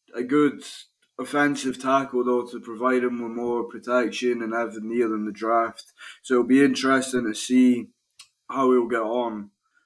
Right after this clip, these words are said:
But he, he's been in a poor team for his entire career, really. But last season, he had seven interceptions and only ten passing touchdowns, which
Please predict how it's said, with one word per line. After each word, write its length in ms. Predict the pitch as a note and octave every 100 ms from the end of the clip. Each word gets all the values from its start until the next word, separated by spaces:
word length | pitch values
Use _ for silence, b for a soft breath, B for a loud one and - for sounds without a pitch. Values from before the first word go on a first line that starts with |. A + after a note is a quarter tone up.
| _
But 200 | C3 A2+
he, 160 | B2 B2
he's 200 | C3+ B2+
been 200 | C#3+ D#3+
in 120 | D3
a 100 | C3
poor 340 | B2+ C#3+ C3+ B2+
team 400 | C3 B2+ A#2 G2+
for 260 | A#2 A2
his 160 | A2 G#2+
entire 480 | G#2 A#2+ A#2 A2+ G#2+
career, 500 | A2+ G#2+ A#2 A2 G#2
really. 480 | G#2+ A2 G#2+ G#2 G2+
But 200 | A#2 G#2 - _ -
last 380 | C3 C3 C3 -
season, 640 | A#2+ A2+ G#2 G#2+ G#2 G2+ b b b b _
he 100 | A#2
had 160 | A#2+ A2 - _ _
seven 440 | - D3 D3 B2+ C3
interceptions 920 | B2 A#2 - B2 B2 G#2 A#2 A2 A2
and 100 | A2
only 540 | G2+ B2+ B2+ A#2+ G#2+
ten 540 | - - A#2+ A#2+ A#2 G#2
passing 460 | A#2 A#2 A2+ A2 G#2
touchdowns, 840 | A2+ G#2 - A#2 G#2 G#2 G2+ - b b b b b _
which 320 | B2+ B2+ C3